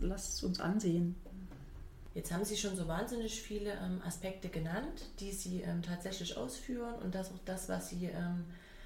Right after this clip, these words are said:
Speaker 2: auf den Weg zur V S D, ähm, gebracht hat. Hatten Sie denn zuvor, ähm, irgendwelche Vorstellungen oder konkrete, ähm, ja, Ideale, die Sie mit diesem Beruf verbinden?
Speaker 1: Hm,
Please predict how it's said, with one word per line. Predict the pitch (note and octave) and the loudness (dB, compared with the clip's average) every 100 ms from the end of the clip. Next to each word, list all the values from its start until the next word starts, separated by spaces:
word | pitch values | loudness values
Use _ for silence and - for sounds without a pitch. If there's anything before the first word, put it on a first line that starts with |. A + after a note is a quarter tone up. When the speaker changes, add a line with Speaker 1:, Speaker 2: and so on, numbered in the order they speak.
| - - | -14 -2
Speaker 2:
auf | F#3 F#3 | -2 2
den | F#3+ F#3 | 2 6
Weg | G#3 - | 6 4
zur | G3 | -2
V | G3 F3 | 0 0
S | F3+ | 0
D, | - G3 | 0 2
ähm, | F#3+ F#3+ F3 E3+ - | 2 0 -2 -2 -4
gebracht | D#3+ - G3+ B3 - - | -6 -4 -2 -2 -6 -6
hat. | A#3 A#3+ - - - - | -4 -4 -6 -8 -8 -6
Hatten | F3 F#3 B3+ | -2 -2 -2
Sie | A3 | 2
denn | A3 G#3 | 2 2
zuvor, | G3 - A3+ A#3+ A#3+ - | -2 0 2 4 2 2
ähm, | F#3+ F#3+ | -2 -2
irgendwelche | - G3+ G3 F#3+ - | -2 -2 -2 -4 -4
Vorstellungen | - B3 - G#3+ G3+ G#3 A3 - | -6 -4 -2 -2 -2 -2 -4 -6
oder | G3 | -8
konkrete, | - F#3+ F#3 - G#3 A3 A3 G#3 G#3 G3+ | -4 -4 -4 0 0 0 -2 -2 -2 -2
ähm, | F#3+ F#3 F#3 - - - - - | -2 -2 -2 -6 -10 -12 -14 -8
ja, | F3+ F#3+ G#3+ G#3+ - | -2 -2 -2 -4 -8
Ideale, | - F#3+ F#3+ G3 A#3+ C#4 C#4 C#4 A#3+ | -4 2 4 6 4 4 0 0 0
die | G#3+ | 2
Sie | G3+ | 2
mit | G3+ - | 2 0
diesem | F#3+ G3+ F#3+ | 0 0 0
Beruf | F#3+ A3 A#3 - | -2 0 -2 -2
verbinden? | F3+ - G#3 B3 - D4+ E4 - - - - - - - - - - - - - | -4 0 -2 -2 -6 -8 -8 -10 -10 -10 -8 -8 -8 -8 -8 -8 -8 -8 -6 0
Speaker 1:
Hm, | F#3 F#3 F#3 F#3+ | 4 4 4 0